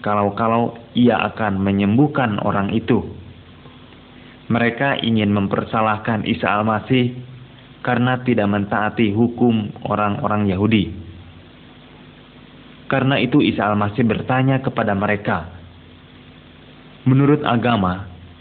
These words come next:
apakah yang boleh kita perbuat pada hari ini? Menolong atau menyakiti orang?"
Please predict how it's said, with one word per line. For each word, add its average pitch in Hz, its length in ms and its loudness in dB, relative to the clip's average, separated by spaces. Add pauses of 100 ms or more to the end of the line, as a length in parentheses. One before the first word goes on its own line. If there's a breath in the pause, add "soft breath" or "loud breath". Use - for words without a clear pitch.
(280)
apakah 151 440 2
yang 107 240 2
boleh 101 240 2
kita 120 280 0
perbuat 117 680 0
pada 98 240 0
hari 98 320 2
ini? 101 120 2 (920)
Menolong 104 560 2 (560)
atau 165 360 0
menyakiti 135 520 2
orang?" 98 440 0